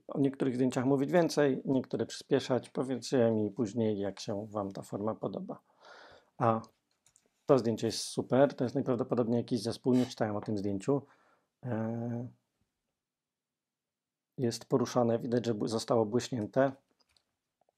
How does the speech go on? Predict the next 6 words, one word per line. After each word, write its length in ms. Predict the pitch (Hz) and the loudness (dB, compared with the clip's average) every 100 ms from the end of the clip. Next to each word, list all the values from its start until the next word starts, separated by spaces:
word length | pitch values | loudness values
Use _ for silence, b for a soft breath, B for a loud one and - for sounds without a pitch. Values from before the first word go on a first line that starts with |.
| _ | _
Mm. 460 | 139 113 110 117 120 120 b b b b b b b b _ _ _ _ _ _ _ _ - | 0 2 4 2 0 -4 b b b b b b b b _ _ _ _ _ _ _ _ -6
E, 260 | 107 110 - - - | -4 -6 -8 -10 -2
widać 300 | 120 117 - | -2 -2 -4
te 260 | 120 107 | -2 -2
nieostre 720 | 113 117 117 - 123 120 120 - _ _ | 0 0 -2 -4 -4 -4 -6 -12 _ _
fragmenty 840 | - 139 101 110 107 104 123 117 | -12 -8 -4 -2 -4 -4 -4 -4